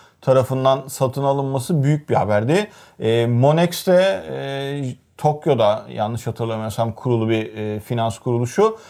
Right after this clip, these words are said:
E, Coincheck'le ilgilenmelerinin hani nedenlerinden biri bu borsanın, e, hani güven tazelemesi diye düşünüyorum ben. Çünkü,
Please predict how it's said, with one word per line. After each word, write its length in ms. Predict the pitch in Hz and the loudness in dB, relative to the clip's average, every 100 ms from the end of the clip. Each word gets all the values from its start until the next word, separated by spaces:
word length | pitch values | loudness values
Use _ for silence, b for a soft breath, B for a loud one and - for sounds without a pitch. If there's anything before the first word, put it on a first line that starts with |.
| B - | B -8
E, 280 | 113 113 117 | -4 -2 -2
Coincheck'le 1040 | - 139 170 170 180 180 - 175 180 180 139 | 0 2 0 2 0 0 -2 -2 0 -4 -4
ilgilenmelerinin 880 | 170 160 165 175 175 180 180 180 180 | -2 0 4 2 2 0 0 0 0
hani 320 | 180 185 180 b b b | 0 0 0 b b b
nedenlerinden 840 | 131 139 151 165 180 175 180 175 180 | 0 2 4 4 4 2 4 4 2
biri 200 | 185 180 | 2 2
bu 220 | 180 139 | 2 4
borsanın, 720 | 147 156 151 175 180 190 185 - - | 4 4 2 2 4 2 -2 -12 -12
e, 280 | 143 139 135 | -8 -6 -6
hani 240 | 120 117 110 | -6 -8 -6
güven 520 | 135 110 135 156 156 156 147 143 - | -2 2 4 4 2 -2 -10 -16 -8
tazelemesi 720 | - 120 117 113 98 98 - 104 | 0 2 4 2 -2 -6 -6 -4
diye 160 | 98 | -2
düşünüyorum 500 | 98 - 113 101 110 | -4 -6 -6 -6 -4
ben. 100 | 135 | -4
Çünkü, 380 | 131 127 147 147 | -4 0 2 0